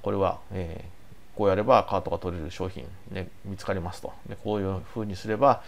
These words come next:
えー、カートが取れる、えー、出品者になれますというのをね、えー、サポートしてますんで、まあ、それを、まあ、忠実に、えー、コツコツと実行していただければ、まあ、遅かれ早かれカートを取得できる出品者になりますんでね、えー、そうなると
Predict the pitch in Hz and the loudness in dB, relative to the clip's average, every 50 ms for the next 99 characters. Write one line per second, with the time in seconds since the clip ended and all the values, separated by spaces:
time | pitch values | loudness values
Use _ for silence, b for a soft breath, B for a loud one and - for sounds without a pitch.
0 | B B B B B - 95 82 - - 101 98 95 - - - 90 - 98 92 | B B B B B -8 -8 -8 -6 -6 -6 -6 -4 -6 -6 -6 -6 -4 -2 0
1 | 92 98 117 113 98 - - - 87 85 85 85 82 78 80 87 - - - - | 0 2 2 0 0 -2 -4 -6 -6 -6 -6 -8 -8 -8 -10 -10 -10 -10 -8 -6
2 | 92 90 - 80 80 78 76 80 92 104 110 110 - - - - - - - 151 | -6 -4 -4 -4 -4 -4 -2 -2 0 0 0 0 -2 -4 -8 -14 -14 -10 -6 -4
3 | 147 147 - - - - 117 117 - B B B B B B B B B B B | -2 -2 -4 -6 -6 -4 -4 -4 -4 B B B B B B B B B B B
4 | - 101 95 - 104 98 - 101 98 - 95 90 - - 85 82 - - - - | -12 -12 -10 -8 -8 -6 -4 -4 -4 -4 -6 -6 -6 -4 -4 -4 -6 -8 -10 -12
5 | - - - - - B B B B B B B B - 101 92 - - 95 90 | -12 -12 -12 -14 -14 B B B B B B B B -8 -8 -6 -6 -6 -6 -4
6 | 82 82 - - - - - 95 90 - - 113 98 92 95 - - 85 73 87 | -6 -6 -8 -12 -14 -12 -12 -10 -8 -4 -2 -2 -2 -2 -2 -4 -6 -8 -8 -10
7 | - - - - - 95 90 82 73 62 80 87 85 82 - - - - 107 - | -12 -14 -12 -10 -8 -6 -6 -6 -6 -6 -8 -8 -8 -10 -10 -10 -8 -8 -8 -6
8 | - 95 - - 131 139 120 104 101 - - 104 98 - - 92 95 - 101 110 | -6 -8 -6 -2 -2 0 0 0 -2 -4 -4 -4 -4 -4 -4 -4 -2 0 0 2
9 | 110 123 113 101 - - - - - - - - - - - - - - - - | 2 2 0 0 0 -4 -6 -8 -10 -14 -14 -14 -12 -10 -10 -10 -10 -12 -14 -14
10 | - - - 95 107 95 95 87 80 95 107 95 - - - - - - - 104 | -10 -8 -4 -2 0 2 2 2 2 2 2 0 0 -2 -6 -10 -10 -4 -2 -2
11 | 98 - - 87 - - - - 104 90 90 85 92 82 78 80 - - - - | 0 0 0 -2 -2 -2 -6 -8 -6 -4 -4 -4 -4 -4 -6 -8 -8 -10 -8 -8
12 | 92 90 - 80 82 87 87 92 - - - 104 104 101 98 101 98 - - - | -8 -6 -6 -6 -6 -4 -4 -6 -6 -8 -8 -6 -4 -4 -4 -4 -6 -6 -10 -10
13 | - - - 117 113 - B B B B B B B B B - - - 101 - | -6 -4 -2 -2 -2 -4 B B B B B B B B B -14 -14 -12 -12 -10
14 | - 101 98 107 107 98 92 - - | -8 -6 -4 -2 -2 -2 -4 -6 -10